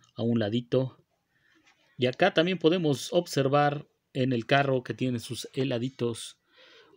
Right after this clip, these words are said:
Aunque no están pintados, pero pues ahí los tienen, amigos. Como pueden ver, pues es una pieza muy bonita. También la conseguí como a finales de noviembre.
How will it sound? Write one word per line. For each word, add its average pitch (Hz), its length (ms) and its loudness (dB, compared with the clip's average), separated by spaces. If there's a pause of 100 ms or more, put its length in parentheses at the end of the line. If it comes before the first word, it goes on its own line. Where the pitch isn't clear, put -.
(100)
Aunque 147 360 2
no 139 100 0
están 147 280 -2
pintados, 147 580 0
pero 117 240 0
pues - 180 -12
ahí 131 100 2
los 123 220 -6
tienen, 127 280 -2
amigos. 110 420 -4 (1040)
Como 117 220 -6
pueden 131 280 2
ver, 131 180 2
pues 123 220 -2
es 120 140 -4
una 120 240 0
pieza 123 280 -2
muy 143 220 2
bonita. 139 520 0 (280)
También 139 260 0
la 127 100 0
conseguí 139 720 -2 (220)
como 135 380 -2
a 127 60 0
finales 127 380 0
de 127 100 0
noviembre. 123 600 -2